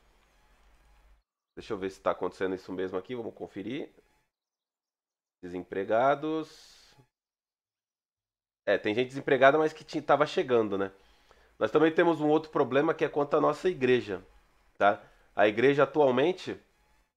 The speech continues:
ela tá recebendo vinte fiéis. E nós já tamo aqui com trinta e oito. Se olhar aqui na, na, na, na aba de felicidade aqui, ó,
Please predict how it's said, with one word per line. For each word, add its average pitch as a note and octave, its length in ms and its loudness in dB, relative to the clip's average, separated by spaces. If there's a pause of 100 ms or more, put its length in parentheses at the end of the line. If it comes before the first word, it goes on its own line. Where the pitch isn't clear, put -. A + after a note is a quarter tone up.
(540)
ela A2 180 6
tá A#2 480 10
recebendo A#2+ 540 2
vinte C3 320 -4
fiéis. B2+ 500 4 (480)
E G2+ 80 -10
nós A2 160 2
já B2 80 6
tamo C3 240 0
aqui C3 160 -6
com C#3+ 160 -4
trinta D3+ 320 -4
e F#3 40 4
oito. C3 340 4
Se - 240 -6
olhar F3 280 8
aqui C3+ 300 -2
na, A#2 240 2
na, A2 220 0
na, G2+ 300 -4
na G#2 280 6
aba G#2+ 160 4
de G#2 80 -4
felicidade G#2+ 600 0
aqui, E3 240 -2
ó, C3+ 80 4